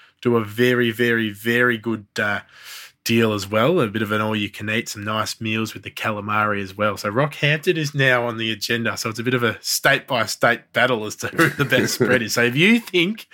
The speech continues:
Speaker 1: if you think you know there is a better spread out there than one of these, then please get in touch with us on Twitter, 'cause Rockhampton now has joined the party and says hello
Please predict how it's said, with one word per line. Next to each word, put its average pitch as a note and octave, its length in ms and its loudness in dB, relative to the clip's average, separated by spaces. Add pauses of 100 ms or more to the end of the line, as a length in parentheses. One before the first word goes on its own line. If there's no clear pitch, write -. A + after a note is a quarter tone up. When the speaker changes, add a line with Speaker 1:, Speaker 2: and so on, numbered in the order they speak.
(520)
Speaker 1:
if A#2+ 100 0
you D3+ 220 2
think F3 300 -2
you E3 80 0
know D3 260 4
there C3 240 4
is A2 100 -4
a A#2 60 -4
better B2+ 240 0
spread C3+ 340 -2
out B2+ 220 2
there A#2 320 -6 (380)
than A2+ 80 -4
one A2+ 140 0
of G#2+ 80 -2
these, A2+ 480 0 (260)
then G2+ 120 -6
please A2 220 2
get G#2+ 140 0
in G2 60 -6
touch - 240 -6
with A2 100 -6
us - 260 -4
on G2+ 160 -14
Twitter, G2 240 -6
'cause G2 160 -12
Rockhampton B2+ 680 0
now A2 260 2
has G#2 100 -6
joined A2 280 -2
the G#2+ 40 -6
party A2+ 380 0
and G2+ 100 -10
says G#2+ 200 -8
hello G#2+ 360 -2